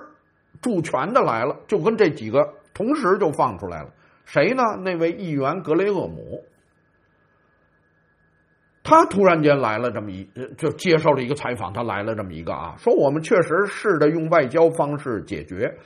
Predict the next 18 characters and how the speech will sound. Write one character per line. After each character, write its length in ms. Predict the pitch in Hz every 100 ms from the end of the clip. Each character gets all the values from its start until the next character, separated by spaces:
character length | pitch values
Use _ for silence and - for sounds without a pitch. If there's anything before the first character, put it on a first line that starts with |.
| _
但 220 | - 131
我 100 | 104
认 160 | 110 120
为 320 | 110 151 - -
这 160 | 151
会 280 | 117 151 104
失 240 | 82 - 240
败。” 120 | - - - _ _ _ _ _ _ _ _ _ _ _ _ _ _ _ _
就 100 | 190
是 60 | 175
外 220 | 220 220 160
交 260 | 233 254
这 160 | 233 190
条 160 | 147
路 240 | 196 247 -
会 160 | 196
失 160 | 165 208
败。 120 | 220